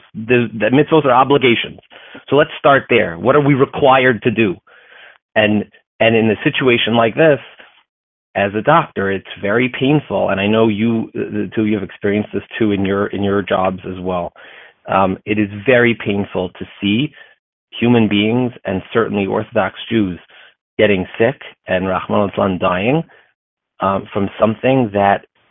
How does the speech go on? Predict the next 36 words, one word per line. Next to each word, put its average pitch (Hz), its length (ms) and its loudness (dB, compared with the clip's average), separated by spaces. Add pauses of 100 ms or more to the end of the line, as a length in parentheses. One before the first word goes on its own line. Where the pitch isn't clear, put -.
(480)
we 117 340 -2
have 117 340 0 (680)
ways 117 340 2
of 107 140 -4
protecting 110 400 -2
ourselves. 82 480 -6 (800)
For 104 160 0
a 98 40 0
year, 120 480 2
we 110 400 0
had 104 140 -2
nothing 123 580 2
but 98 180 0 (120)
masks 110 600 0
and 107 160 -2
distancing 101 640 -4 (340)
and 95 260 0
following 107 460 4
public 101 340 -2
health 95 260 -2
rules. 95 260 -10 (460)
And 104 180 2
now 120 180 4
we 123 140 2
have 110 180 0
a 104 80 -2
vaccine. 107 680 0 (600)
I - 220 2
mean, 117 420 2 (560)
I, 95 320 -2
I 110 40 4
don't 113 120 2
know 117 120 4
about 107 260 4
you. 151 320 4
I, 98 260 0